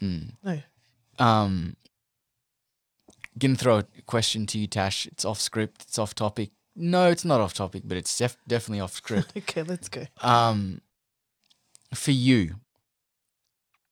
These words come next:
Speaker 1: and for our listeners, how can we be humbled by the fact that we are made from dust that God has breathed into?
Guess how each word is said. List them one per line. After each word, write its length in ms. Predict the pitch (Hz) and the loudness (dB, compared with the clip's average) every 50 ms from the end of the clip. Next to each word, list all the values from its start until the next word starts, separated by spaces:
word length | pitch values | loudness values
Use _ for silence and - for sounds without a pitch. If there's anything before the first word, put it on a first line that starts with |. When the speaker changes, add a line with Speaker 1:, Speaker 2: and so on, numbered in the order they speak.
| _ _ _ _ _ _ _ _ _ - - _ - | _ _ _ _ _ _ _ _ _ -20 -18 _ -2
Speaker 1:
and 140 | 120 120 104 | 0 0 2
for 120 | - 131 | 4 4
our 100 | 117 110 | 6 6
listeners, 640 | 110 113 123 - - 117 101 90 87 - - - - _ _ _ _ _ _ _ _ _ _ _ _ _ _ _ _ _ _ _ _ _ _ _ _ _ _ _ _ _ _ _ _ _ _ _ _ _ _ _ _ _ _ _ _ _ - | 4 4 2 0 0 0 -2 -2 -2 -4 -4 -6 -8 _ _ _ _ _ _ _ _ _ _ _ _ _ _ _ _ _ _ _ _ _ _ _ _ _ _ _ _ _ _ _ _ _ _ _ _ _ _ _ _ _ _ _ _ _ 0
how 180 | - 135 151 | 4 4 4
can 200 | 165 - 240 208 180 | 6 4 4 4 4
we 120 | 175 170 | 4 4
be 140 | 143 139 127 | 4 2 0
humbled 680 | 110 - - 131 131 139 139 110 98 92 107 160 - - _ _ _ _ _ _ _ _ _ _ _ _ _ - | 0 2 4 4 4 4 4 0 -2 -4 -6 -10 -14 -18 _ _ _ _ _ _ _ _ _ _ _ _ _ -2
by 200 | 117 120 117 110 | 2 2 2 2
the 100 | 110 104 | 2 -2
fact 400 | - - 113 101 98 101 - _ | -2 -2 -2 -2 -2 -6 -8 _
that 140 | - 104 - | -8 -6 -4
we 540 | - 110 113 113 113 113 113 113 117 - - _ _ _ _ _ _ _ _ _ _ _ _ _ _ _ _ _ _ _ | -2 0 0 2 2 0 0 -2 -2 -6 -10 _ _ _ _ _ _ _ _ _ _ _ _ _ _ _ _ _ _ _
are 80 | - 117 | 0 2
made 400 | 113 110 107 110 117 131 139 131 | 4 4 4 4 4 2 0 -2
from 440 | - - 123 120 113 104 95 107 - _ _ _ _ _ _ _ _ - | -2 -2 0 0 0 0 -2 -4 -6 _ _ _ _ _ _ _ _ -2
dust 480 | - 98 87 107 113 - - - - - _ _ _ _ _ _ - | -2 -2 0 -2 -4 -6 -8 -10 -14 -20 _ _ _ _ _ _ -6
that 160 | 104 98 - | -4 -2 0
God 260 | 104 110 104 101 95 | 2 4 4 4 2
has 160 | 98 95 92 | 0 -2 -4
breathed 320 | 90 - 95 92 95 87 95 | -4 -4 -4 -4 -4 -4 -4
into? 340 | 92 85 85 - - - | -4 -4 -6 -6 -10 -12